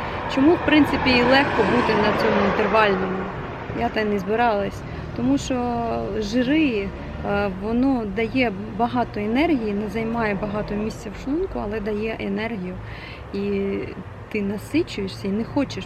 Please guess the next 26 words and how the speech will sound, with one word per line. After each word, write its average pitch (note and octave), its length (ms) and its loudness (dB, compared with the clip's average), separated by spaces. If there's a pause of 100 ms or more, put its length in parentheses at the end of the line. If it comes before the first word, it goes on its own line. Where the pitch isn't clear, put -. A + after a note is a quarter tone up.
(100)
просто F#3+ 260 -8 (140)
їсти. F3+ 320 -8 (640)
От. G3 160 -4 (180)
Хоча A#3+ 280 -2 (180)
у A3+ 40 -2
мене C#4+ 420 0 (840)
апетит A3 600 0
я G3+ 80 2
почала G3 440 -2
відчувати. F#3 760 -2 (160)
До G3+ 80 0 (140)
цього D4 260 0
у G3+ 140 0
мене G#3+ 320 0 (220)
дуже A3+ 220 0
рідко, B3 400 0
коли F#3+ 220 0
я F#3+ 80 2
їла, G#3 420 -2 (220)
от F#3+ 60 -4
прям G3 260 0 (180)
від F3+ 220 -4
того, A#3 200 2
що - 140 -4
я F3+ 120 0
хочу F#3+ 360 -2